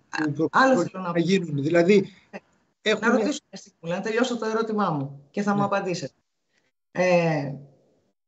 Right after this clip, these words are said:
Speaker 2: άρα, ε, ε, έχουν τεθεί κάποια πράγματα ήδη, ε, στο τραπέζι, τα οποία κινούνται αυτά σιγά σιγά ως προτάσεις, αλλά βλέπουμε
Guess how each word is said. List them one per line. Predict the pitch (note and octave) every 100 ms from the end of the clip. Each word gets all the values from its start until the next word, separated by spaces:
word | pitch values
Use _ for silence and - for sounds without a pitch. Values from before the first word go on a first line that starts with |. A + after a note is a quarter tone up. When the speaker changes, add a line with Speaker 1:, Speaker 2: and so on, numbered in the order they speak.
| -
Speaker 2:
άρα, | - A3+ C#4 C#4+ B3+ F3 - -
ε, | G3+ B3+ -
ε, | -
έχουν | - C4 C4 D4+
τεθεί | B3 A#3 C4
κάποια | C4 B3
πράγματα | G3 G3 F3+ F3+ F#3+ A3+ A#3 F#3+
ήδη, | F3+ E3+ A#3 D4+ D4+
ε, | G3+ F#3+ F3+ E3+
στο | D#3+ G3
τραπέζι, | E3 D#3+ E3 E3 D#3+ B3+ C#4+
τα | G#3
οποία | F#3 A#3 A#3+ B3 A#3+ A3
κινούνται | G3+ G3 G#3 A#3+ G#3
αυτά | F3 F#3
σιγά | F3 E3 E3+
σιγά | E3 D3+ E3 G#3
ως | A3+ A#3
προτάσεις, | F#3+ F#3 G#3+ G#3 G3
αλλά | F3 F3
βλέπουμε | G3 G3 G3 G3 F#3